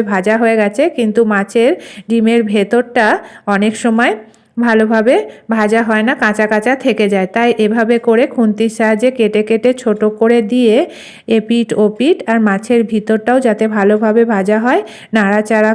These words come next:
করে খেয়াল রেখে মিডিয়াম ফ্লেমে রেখে ভেজে নিতে হবে। মাছের ডিমটাও ভালোভাবে ভাজা হয়ে গেছে, এবার এটাকে নামিয়ে রেখে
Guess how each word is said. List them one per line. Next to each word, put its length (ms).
করে 180
খেয়াল 340
রেখে 280
মিডিয়াম 400
ফ্লেমে 360
রেখে 340
ভেজে 280
নিতে 320
হবে। 280
মাছের 480
ডিমটাও 480
ভালোভাবে 540
ভাজা 280
হয়ে 240
গেছে, 260
এবার 200
এটাকে 360
নামিয়ে 380
রেখে 280